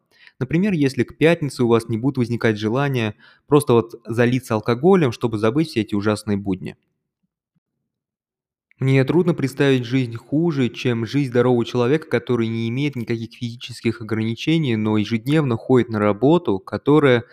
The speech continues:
заставляет его просто морально страдать.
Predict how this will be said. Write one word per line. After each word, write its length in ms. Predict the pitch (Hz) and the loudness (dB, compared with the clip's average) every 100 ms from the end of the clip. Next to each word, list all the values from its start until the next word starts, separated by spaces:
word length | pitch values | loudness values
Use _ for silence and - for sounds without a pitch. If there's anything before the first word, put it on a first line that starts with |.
| - | -18
заставляет 500 | - 120 123 127 160 | -6 -2 2 2 2
его 120 | 127 117 | 2 0
просто 420 | - 127 143 131 | 2 0 0 -2
морально 380 | 113 107 104 104 | 0 2 0 -2
страдать. 560 | - 120 117 98 - | -6 -4 -2 -4 -6